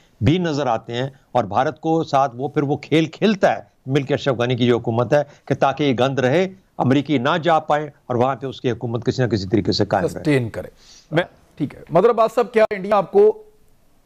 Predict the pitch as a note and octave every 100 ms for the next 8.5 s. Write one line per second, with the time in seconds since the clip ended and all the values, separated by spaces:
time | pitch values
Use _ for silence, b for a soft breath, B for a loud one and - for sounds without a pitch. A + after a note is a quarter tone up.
0 | _ _ _ _ _ A#3+ - G3+ F3+ D#3+
1 | D#3+ C#3+ C#3 B2+ A2+ G2 - _ _ _
2 | _ _ _ _ - G#2+ B2 D#3+ G3 A3+
3 | A3+ - - _ - G3 - G#3+ G#3 G3
4 | - - G#3 F#3+ G3 G#3 F#3+ A3+ G3 F#3
5 | F#3+ E3+ E3 E3+ G3+ G3 F#3 - _ _
6 | F#3+ G#3 G3 D3+ D3+ F#3 G#3+ A3 G3+ D#3+
7 | F3+ F#3 - - - F3 G3+ F#3 F#3 F3+
8 | C#3+ E3 C#3+ A2+ C3+